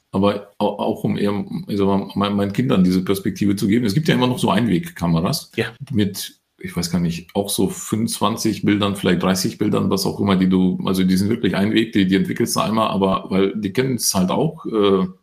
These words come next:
Speaker 1: ne, mit dem Handy kannst du irgendwie gefühlt unendlich viele machen und auch in einer Auflösung, da, also die ist schon sensationell.
Speaker 2: Hm.
Speaker 1: Und das war für die auch so, ja, wie, die kann aber nur zwanzig Bilder. Also,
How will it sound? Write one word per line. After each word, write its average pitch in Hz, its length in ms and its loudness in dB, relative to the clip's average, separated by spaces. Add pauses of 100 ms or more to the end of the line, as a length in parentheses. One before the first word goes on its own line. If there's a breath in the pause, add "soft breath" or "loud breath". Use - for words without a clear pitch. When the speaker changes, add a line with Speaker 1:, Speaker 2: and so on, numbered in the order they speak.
(300)
Speaker 1:
ne, 147 240 2
mit - 160 0
dem 98 80 2
Handy 98 260 0
kannst 107 240 -4
du 104 60 0
irgendwie 98 680 2
gefühlt 107 440 -2
unendlich 107 420 -2
viele 110 240 0
machen 196 540 -4
und 104 100 -2
auch 98 240 -2
in 110 80 2
einer 101 280 2
Auflösung, 110 680 2 (200)
da, 92 440 2
also 82 400 -2 (220)
die 101 120 4
ist 104 100 0
schon 104 260 2
sensationell. 95 880 2 (200)
Speaker 2:
Hm. 104 160 0
Speaker 1:
Und 92 100 2
das 95 140 0
war 107 80 2
für 101 140 2
die 101 140 2
auch 110 140 2
so, - 100 -4
ja, 87 180 2
wie, 95 140 4
die 85 180 -2
kann 92 240 2
aber 87 200 2
nur 85 200 0
zwanzig 85 420 -2
Bilder. 82 500 0
Also, 80 340 -2